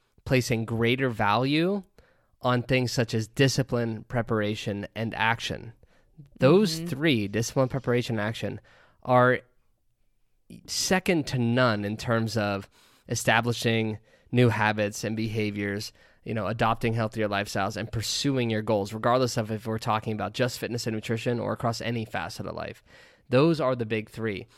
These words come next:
Speaker 1: And so you need those factors in order to move the needle. These are going to be the things that actually change your life and produce results. Again, talking about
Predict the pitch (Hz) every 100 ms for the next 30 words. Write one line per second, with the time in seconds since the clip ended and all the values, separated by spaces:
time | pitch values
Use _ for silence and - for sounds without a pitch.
0 | - - _ _ 131 117 117 - 143 123
1 | 139 135 143 196 143 123 123 - 123 131
2 | - 101 107 87 123 123 117 - 120 117
3 | 110 123 127 117 113 107 120 117 - -
4 | _ _ - 131 160 170 151 147 151 127
5 | 143 139 - 139 127 110 104 - 110 -
6 | - 110 - - 110 110 107 101 101 101
7 | 110 - 110 107 - 107 110 90 90 -
8 | - - - 113 113 101 - 107 110 104
9 | 95